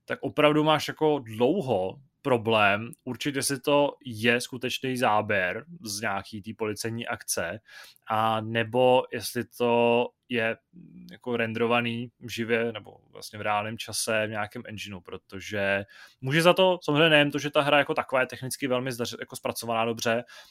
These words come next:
ale může za to i ta stylizace, která vlastně, eh, evokuje ten pocit té jako skrytý kamery přidělaný někde na té vestě, takže ten záběr takový roztřesený, takový jako rozmazaný, zrnitej, což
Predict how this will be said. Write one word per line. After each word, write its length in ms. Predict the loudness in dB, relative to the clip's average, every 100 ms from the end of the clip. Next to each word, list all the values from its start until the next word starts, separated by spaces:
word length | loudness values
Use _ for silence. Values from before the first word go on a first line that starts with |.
| -6
ale 80 | -4
může 100 | -2
za 100 | 0
to 120 | 0 -2
i 60 |
ta 460 | -2 4 6 8 6
stylizace, 580 | 2 0 0 0 0 -2
která 320 | 0 2 4
vlastně, 720 | 2 -2 -4 0 2 2 0 -4 -10 -8
eh, 40 | -6 -8 -12 -6
evokuje 440 | -2 -2 -2 2 2
ten 200 | 0 -8
pocit 240 | -8 -8 -10 -6
té 60 | -2
jako 220 | -2 -4
skrytý 360 | -8 -8 -10 -6
kamery 380 | -4 0 0 -2
přidělaný 360 | -6 -6 -4
někde 200 | -6 -6
na 100 | -8
té 160 | -8 -6
vestě, 500 | 0 0 0 -2 -4 -8 -20 -20 -20 -10
takže 340 | -6 0 -2 -2
ten 120 | -2
záběr 320 | 0 0 -2
takový 260 | -4 -4 -4
roztřesený, 720 | -4 -6 -4 0 0 2 0
takový 420 | -2 -4 -2 -2
jako 200 | -2 -6
rozmazaný, 920 | -6 -4 -2 0 0 0 0 -4 -8
zrnitej, 680 | -6 -6 -4 -2 2 2 0
což 200 | -4 -10